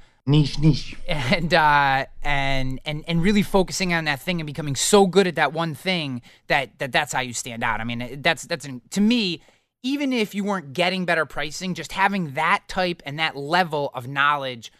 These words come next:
Speaker 2: uh, completely separates you from the rest of the market.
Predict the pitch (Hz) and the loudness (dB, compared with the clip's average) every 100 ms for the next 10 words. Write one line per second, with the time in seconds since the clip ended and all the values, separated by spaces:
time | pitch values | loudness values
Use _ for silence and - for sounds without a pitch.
0 | _ 143 127 123 170 - - 185 208 196 | _ -2 -2 -4 -8 -4 -2 -2 -4 -4
1 | 147 160 131 131 120 135 123 120 117 113 | -4 -4 -4 -8 -10 -12 -8 -8 -6 -8
2 | 110 104 104 98 98 | -10 -8 -8 -10 -16